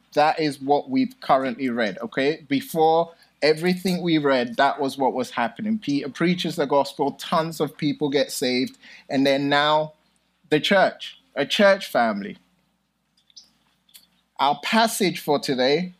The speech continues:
which is the last section of Acts, begins to do this. It begins to describe, um, the life of the early church. And it begins to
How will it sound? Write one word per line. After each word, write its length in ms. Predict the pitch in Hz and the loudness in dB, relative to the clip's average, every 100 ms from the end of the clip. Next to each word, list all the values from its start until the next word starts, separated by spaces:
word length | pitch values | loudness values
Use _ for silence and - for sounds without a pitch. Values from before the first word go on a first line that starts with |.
| _ | _
which 120 | - | -10
is 160 | 147 127 | -6 -2
the 80 | 143 | 0
last 420 | 151 165 185 180 | 4 4 4 2
section 380 | 147 - - 127 | -4 -4 -4 -2
of 140 | 123 123 | -2 0
Acts, 440 | 123 135 - - _ - 127 123 | 0 0 -4 -18 _ -16 -14 -6
begins 520 | 170 156 185 190 185 | -4 0 2 2 0
to 100 | - | -2
do 200 | 156 160 | -2 0
this. 240 | 156 131 - | 2 0 -2
It 160 | 156 | -6
begins 420 | - 139 180 208 208 | -4 0 0 0 0
to 80 | |
describe, 1040 | 202 185 180 - 175 165 151 131 117 127 139 - _ _ _ - | 0 0 -2 -8 -4 2 4 4 2 0 -4 -10 _ _ _ -4
um, 400 | 120 123 135 135 | 0 2 0 0
the 140 | 156 | 0
life 440 | 156 160 165 175 175 | 4 4 4 2 -2
of 160 | 156 | -2
the 160 | 160 151 | 2 4
early 320 | 156 151 147 | 6 4 2
church. 640 | - 143 113 80 - - _ _ _ | 0 2 2 0 -6 -18 _ _ _
And 140 | 135 | -2
it 160 | 151 - | 0 2
begins 460 | 151 170 196 196 - | 0 2 2 2 0
to 240 | 185 160 | -2 -2